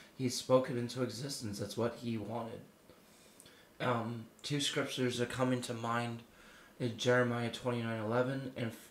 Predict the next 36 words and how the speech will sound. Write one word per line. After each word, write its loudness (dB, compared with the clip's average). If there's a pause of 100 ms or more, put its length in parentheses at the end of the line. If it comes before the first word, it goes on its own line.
and -4
Philippians 2
four -2
thirteen. -10
You -6
know, -2 (460)
you -2
can -2
do 4
all 4
things -4
through -10
Christ -4
Jesus -6
who -14
gives -8
you -6
strength. -8 (720)
And 0
God's 2
got 4
a 2
purpose -4
and -2
a -6
plan 0
for -6
your -4
life. -10 (420)
And -2
it's -4
unfolding 2
right -2
before -4
your -4
eyes. -6